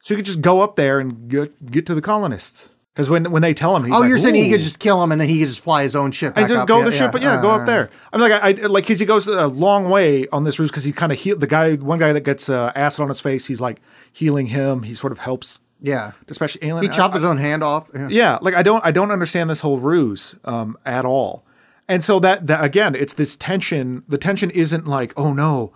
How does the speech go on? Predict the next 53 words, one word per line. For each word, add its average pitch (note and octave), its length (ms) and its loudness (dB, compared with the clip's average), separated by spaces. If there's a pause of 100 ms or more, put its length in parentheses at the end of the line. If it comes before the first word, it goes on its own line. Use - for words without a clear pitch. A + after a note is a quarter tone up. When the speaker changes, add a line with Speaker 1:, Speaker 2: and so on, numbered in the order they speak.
(200)
Speaker 1:
when D#3+ 140 2
are - 20 4
they F3 60 2
gonna D#3+ 100 -2
figure D#3 160 -2
out?" D#3 40 0
It's D#3 100 -8
like, F#3+ 140 -8
"Just A3 260 -6
do G3 220 4
it E3+ 100 -2
already." B2 520 -2
Speaker 2:
Yeah. B2 240 -4 (140)
Speaker 1:
I D#3+ 120 4
don't F#3+ 340 0
care. D#3+ 600 2
I C#3 120 -2
know E3+ 160 2
what's E3+ 160 -2
gonna D3+ 180 0
happen. C3+ 520 -4 (440)
This C#3 160 -2
is D3+ 100 -2
boring. B2+ 480 -2 (180)
And D3 420 0 (100)
the, F3+ 260 2
the E3 180 0
fight A#3+ 260 0
with G#3 140 0
the G3+ 140 0
alien D#3 200 0
on C#3+ 100 0
the C3 60 -2
floating C#3+ 300 -2
platform C3+ 320 -4
thing D3 100 -6
is E3+ 80 -6
kind E3+ 260 -2
of E3+ 80 -2
interesting, F3 520 -4
I C#3+ 100 -2
guess. D3+ 300 0
Like, C#3+ 100 0
some C#4 100 2
of C#4+ 40 0
the A#3 80 2
action F#3 240 0
scenes G3 260 0
are, F3 100 0
like, E3 360 -4
they're G#3+ 180 0
enjoyable D#3+ 400 2
enough, C#3+ 380 -4